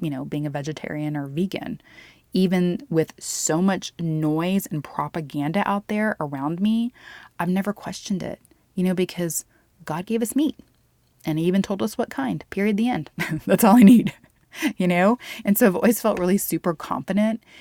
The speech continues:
in that dietary foundation, and I'm really grateful for that. I'm not waffling in my mind about that. I feel confident because it is biblically given. But it was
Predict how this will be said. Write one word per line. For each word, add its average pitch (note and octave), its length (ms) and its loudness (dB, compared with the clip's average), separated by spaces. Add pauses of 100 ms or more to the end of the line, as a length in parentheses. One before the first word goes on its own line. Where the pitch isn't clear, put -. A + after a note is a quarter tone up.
(200)
in F3 200 0
that D#3 200 2
dietary E3 500 0
foundation, D#3+ 520 -6
and E3 120 -2
I'm D3+ 220 -6
really F#3+ 300 2
grateful - 480 -4
for D#3 160 -6
that. - 280 -6
I'm D3+ 120 -8
not D#3 180 -4
waffling D#3+ 460 -4
in F3 100 -4
my F3 140 -2
mind C3+ 260 -6
about - 280 -12
that. - 280 -16
I D#3+ 380 -8
feel D3+ 400 -8
confident - 540 -12
because - 360 -14 (100)
it D#3 160 -8
is C#3+ 280 -10 (760)
biblically E3+ 440 -2
given. D3 340 -8 (640)
But F#3 160 2
it F#3+ 160 -2
was F#3 340 0